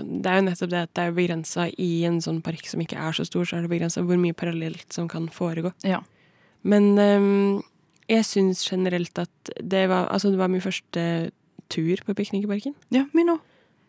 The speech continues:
Speaker 1: Og jeg må si sånn innledningsvis, positivt overrasket, tror jeg. Hmm. Jeg begynte å lure. Jo, jo, men jeg synes det var en god opplevelse.
Speaker 2: Ja, ja, ja.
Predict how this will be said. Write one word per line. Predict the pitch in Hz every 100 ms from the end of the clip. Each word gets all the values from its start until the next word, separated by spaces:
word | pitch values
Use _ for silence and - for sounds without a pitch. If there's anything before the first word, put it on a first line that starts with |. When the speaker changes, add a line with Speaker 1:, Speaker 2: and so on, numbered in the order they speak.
| -
Speaker 1:
Og | 220 220 226
jeg | 226 226
må | 214 214 214 - -
si | 208 202 202
sånn | 208 202 - _ _ _ -
innledningsvis, | 190 175 170 170 175 269 - - - _ _ _ _ _ _ _ _ _ -
positivt | - 190 - 233 202
overrasket, | 170 - - 180 - 180 185 - - 202 - _
tror | - 214
jeg. | 247 - _ _ _ _ _ _ 226 226 240 220 _ - -
Hmm. | 240 202 185 180 180 - _ - 269 - 269 233 -
Jeg | 214
begynte | 226 220 247
å |
lure. | 233 202 202 - 294 - -
Jo, | 247 277 -
jo, | 240 262
men | 254 240
jeg | 240 -
synes | 220 247
det |
var | 254
en | 196
god | 170 165
opplevelse. | 156 - - 220 - _ -
Speaker 2:
Ja, | 214 330
ja, | 190
ja. | 139